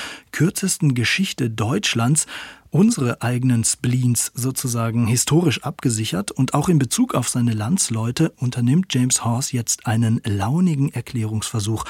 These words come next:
Andrea Luke hat die kürzeste Geschichte Englands gelesen und im Gespräch mit James Hawes erfahren,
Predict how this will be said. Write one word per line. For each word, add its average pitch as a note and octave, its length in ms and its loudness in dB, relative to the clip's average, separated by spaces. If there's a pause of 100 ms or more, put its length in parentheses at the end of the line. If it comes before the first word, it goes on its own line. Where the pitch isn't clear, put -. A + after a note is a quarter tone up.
(420)
Andrea C#3 400 2
Luke D#3+ 280 0
hat D3 140 -2
die C#3+ 140 0
kürzeste - 580 -2
Geschichte C3+ 540 -4
Englands C#3 480 0
gelesen E3+ 560 2
und D3 240 0
im C#3+ 240 2
Gespräch F3+ 480 -2
mit C3+ 120 -2
James A#2 300 0
Hawes A2+ 220 -2
erfahren, B2+ 480 2